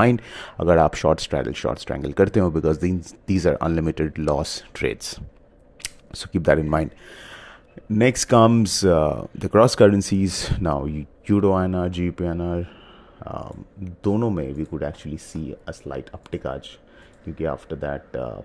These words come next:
pullback last week. And, uh, mm, we have, we have to see how far, uh, euro dollar is able to, or e-, euro I N R is built on that, because the recovery is not going to be much.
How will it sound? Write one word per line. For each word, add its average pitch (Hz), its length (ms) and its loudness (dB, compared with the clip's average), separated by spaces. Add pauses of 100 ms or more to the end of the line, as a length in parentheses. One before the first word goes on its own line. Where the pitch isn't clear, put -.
(120)
pullback 82 460 -4 (420)
last 76 320 -10
week. 73 160 -12 (1120)
And, 85 480 -8
uh, 80 320 -2 (500)
mm, 82 600 -10 (200)
we 117 200 2
have, 110 180 -2
we 120 60 4
have 113 120 0
to 117 60 -2
see 104 120 -2
how 95 160 0
far, 92 340 -2 (360)
uh, 82 500 -4 (440)
euro 90 200 -2
dollar 82 340 -2
is 80 140 -6
able 78 260 -6
to, 73 160 -10 (100)
or 76 180 -8 (240)
e-, 85 220 -12 (100)
euro 85 300 -4
I 80 140 -4
N 80 80 -8
R 80 100 -6
is 78 160 -8
built 82 240 -6
on 71 160 -8
that, 107 240 -10
because 92 320 -6 (560)
the 90 120 -6
recovery 123 380 2
is 104 140 -4
not 104 180 0
going 98 140 -4
to 92 60 -4
be 85 60 -4
much. 78 440 -8